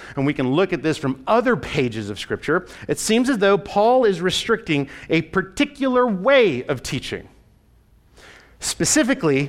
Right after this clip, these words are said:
preaching the Word of God from the pulpit. Anyway,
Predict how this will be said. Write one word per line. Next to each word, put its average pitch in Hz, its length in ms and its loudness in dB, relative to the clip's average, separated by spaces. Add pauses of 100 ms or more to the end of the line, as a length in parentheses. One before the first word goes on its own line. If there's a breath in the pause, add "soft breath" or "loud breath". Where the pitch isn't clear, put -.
(100)
preaching 143 800 0
the 143 100 0
Word 185 260 2
of 202 100 -2
God 147 460 2 (100)
from 175 280 0
the 175 60 -2
pulpit. - 500 -6 (2500)
Anyway, 101 160 -16